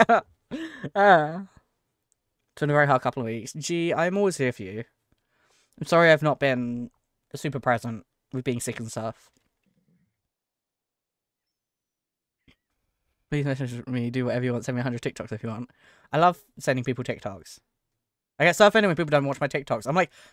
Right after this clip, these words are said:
"Hello? This is my love language." I see you found Toby's supply of snack cakes. They're made from dried crickets and mealworms. Ew. Even though the blath-, he blathers on about it. Oh my god, blathers. Is that an Animal Crossing reference?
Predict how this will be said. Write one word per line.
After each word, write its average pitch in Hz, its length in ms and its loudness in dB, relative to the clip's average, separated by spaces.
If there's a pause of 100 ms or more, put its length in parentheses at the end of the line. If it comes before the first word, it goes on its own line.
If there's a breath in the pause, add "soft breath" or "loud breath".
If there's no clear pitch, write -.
"Hello? 190 460 8 (600)
This 156 160 -4
is 190 80 -4
my 190 100 6
love 170 180 6
language." 110 460 -4 (460 soft breath)
I 143 60 -2
see 170 140 -4
you 170 40 -4
found 165 200 -2
Toby's 143 260 -2
supply 131 240 -2
of 120 80 -6
snack 135 220 -6
cakes. 107 340 -8
They're 139 100 -8
made 139 200 -2
from 143 160 -6
dried 135 320 -4
crickets - 320 -10
and 147 100 -4
mealworms. 120 380 -4
Ew. 160 240 2 (380 soft breath)
Even 180 180 0
though 185 100 2
the 156 100 -4
blath-, 143 360 2
he 147 100 -4
blathers 139 400 -2
on 135 100 -4
about 117 260 -6
it. 123 40 0
Oh 156 40 4
my 202 120 6
god, 202 220 6
blathers. 151 420 4
Is 131 140 -8
that 170 140 4
an 180 100 4
Animal 175 180 0
Crossing 160 260 0
reference? 202 460 2